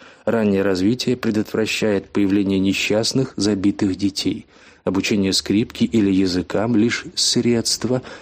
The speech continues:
для развития безграничных возможностей ребенка, а не самоцель. Структуры мозга формируются к трем годам.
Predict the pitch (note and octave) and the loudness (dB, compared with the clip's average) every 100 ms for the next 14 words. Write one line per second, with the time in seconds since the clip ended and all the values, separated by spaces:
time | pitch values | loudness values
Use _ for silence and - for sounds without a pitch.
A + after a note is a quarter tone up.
0 | - F#2+ G#2+ G2+ F2 G#2+ C3 B2 G#2+ G#2+ | -8 -2 0 0 2 2 2 0 0 0
1 | F#2+ G2+ G2 F#2 G2+ B2 C3 G#2 G2 G2 | 0 0 0 0 -2 -2 0 0 0 2
2 | G2 G2 G2 - G2 G2 G2 F2+ E2+ - | 2 0 -2 0 0 0 0 -2 -4 -6
3 | - - - _ A2+ A2 A2+ - A2 G#2+ | -6 -10 -20 _ 0 2 2 2 2 2
4 | - - F2+ - - _ _ _ _ _ | 0 -2 -2 -6 -12 _ _ _ _ _
5 | _ _ _ _ _ _ - - - B2+ | _ _ _ _ _ _ -6 -4 0 -2
6 | B2+ - C#3+ A#2+ A2 B2+ D3 C#3 C#3+ - | -2 0 2 4 4 4 2 0 -2 0
7 | A#2 A2 G#2+ G#2+ D3 D3 - - - A2 | 2 4 4 4 2 2 0 -4 -2 0
8 | A2+ A2 G#2+ G#2+ G2 E2+ E2 | 2 4 4 2 0 -4 -6